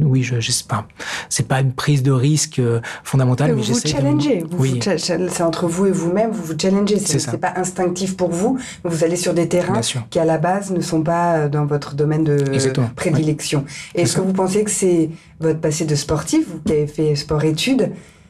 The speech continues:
Speaker 2: qui vous a donné cette force-là, cette envie-là ? Est-ce que le sport vous a aidé dans vos choix de, d'homme politique, de, d'homme tout court ?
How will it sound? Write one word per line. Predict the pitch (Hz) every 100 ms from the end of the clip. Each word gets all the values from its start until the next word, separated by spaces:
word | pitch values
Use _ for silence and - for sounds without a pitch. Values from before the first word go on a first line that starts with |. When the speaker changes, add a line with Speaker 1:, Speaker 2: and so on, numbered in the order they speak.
| - -
Speaker 2:
qui | - 190 185 175 170 165
vous | 151 160
a | 151
donné | 160 165
cette | 160 156
force-là, | 170 160 180 208
cette | 220 185 165
envie-là ? | 175 190
Est-ce | 185
que | -
le | 196
sport | 180 226 233
vous | 190 175
a | 160
aidé | 156 156 220 - - - - _ -
dans | 151
vos | 147
choix | 151 - - 180 190 - - _ 156
de, | 160 156 156
d'homme | 151 160 165
politique, | 180 151 - - 214 214 180
de, | 156 151
d'homme | 143 143 135 170 160 143
tout | - 143
court ? | - 247 262